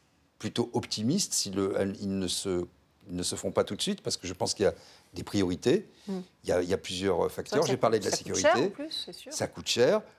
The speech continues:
Speaker 1: On va obliger les gens à travailler deux ans de plus, ne pas circuler quand vous savez que les places
Speaker 2: Mm.
Speaker 1: moyennes, elles sont à plusieurs centaines, voire milliers d'euros, dans un contexte géopolitique international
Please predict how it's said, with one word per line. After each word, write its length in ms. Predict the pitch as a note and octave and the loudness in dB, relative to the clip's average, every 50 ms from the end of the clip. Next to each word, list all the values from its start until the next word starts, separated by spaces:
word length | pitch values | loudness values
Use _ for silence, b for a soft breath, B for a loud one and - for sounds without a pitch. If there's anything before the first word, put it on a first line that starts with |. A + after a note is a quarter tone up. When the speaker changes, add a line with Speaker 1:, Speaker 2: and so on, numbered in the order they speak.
| B B - | B B -4
Speaker 1:
On 100 | G#2 G#2+ | -2 2
va 280 | G#2 A2+ A2 G#2+ - - - - - - _ - | 4 4 4 2 0 -6 -12 -18 -20 -18 _ -2
obliger 320 | C#3 C3 C3+ C#3+ B2+ C#3 | 0 0 2 2 2 2
les 100 | C#3 C3+ | 2 2
gens 160 | A#2+ C3+ C3+ A#2+ | 4 2 2 2
à 20 | |
travailler 300 | A#2+ - A2+ A2+ A2+ A#2 | 2 0 0 2 2 2
deux 160 | G#2+ A2+ A2 | 0 0 0
ans 80 | A#2+ A2+ | 0 0
de 60 | G2+ | -2
plus, 360 | - - A#2 A2+ G#2+ - - - - | -4 -6 -6 -4 -4 -4 -6 -6 -6
ne 120 | G2+ G#2 | -4 -2
pas 160 | F#2+ - A#2+ | 2 2 2
circuler 680 | - - - - - - - A2 A2 A#2 A2+ A2 A2+ b b b b b | 2 2 0 -2 -4 -6 -6 -4 0 0 0 0 -2 b b b b b
quand 120 | - - G#2 | -8 -6 -6
vous 100 | G#2 G2 | -4 -2
savez 260 | - A2+ G2+ G#2+ A2 | 0 0 0 0 -2
que 100 | - A2 | -4 -4
les 120 | F#2+ F#2+ | -4 -4
places 220 | - A2 G#2 F2+ F2+ | -2 -2 -2 -2 -2
Speaker 2:
Mm. 20 | |
Speaker 1:
moyennes, 300 | F#2+ G#2 G#2 A2 A2 G#2 F#2+ | -2 0 2 2 2 2 0
elles 60 | F2+ | -4
sont 140 | - - G#2 | -6 -6 -6
à 20 | |
plusieurs 340 | G2 - F#2 F2+ G#2 F#2+ G2 | -6 -6 -4 -2 -2 -2 -2
centaines, 420 | - - C3 A#2 - - B2 A2+ F#2+ | -2 -2 -2 -2 -2 -2 -2 -2 -2
voire 220 | F2+ F2+ E2+ E2+ | -2 -4 -4 -4
milliers 760 | F#2 A2 A#2+ C3 D3 E3 E3 D#3 C#3 B2+ B2 A#2+ B2 B2 A#2+ G2 | -2 -2 0 0 2 2 2 2 2 0 0 2 2 2 2 2
d'euros, 400 | - F2+ - E2+ A#2+ E3+ F3+ - b b b b b b | 0 -2 -2 -2 -2 -2 -4 -6 b b b b b b
dans 160 | - G2+ F2+ A2 | -6 -4 -2 -2
un 60 | G2 | -2
contexte 500 | - - G#2 - - A2 G#2+ - - F#2 | -2 -4 -4 -2 0 -2 -2 -2 -6 -6
géopolitique 720 | D#2+ F2 F#2+ F2+ - - G2 F#2+ F2+ F2 - G2 F2+ - | -4 -2 -2 -2 -2 -2 -4 -4 -4 -4 -8 -8 -8 -8
international 680 | F2 D2+ - F2+ E2+ F2 F2 - F#2 F2+ F2+ F2+ F2 | -8 -6 -6 -4 -4 -4 -4 -4 -4 -2 0 0 -2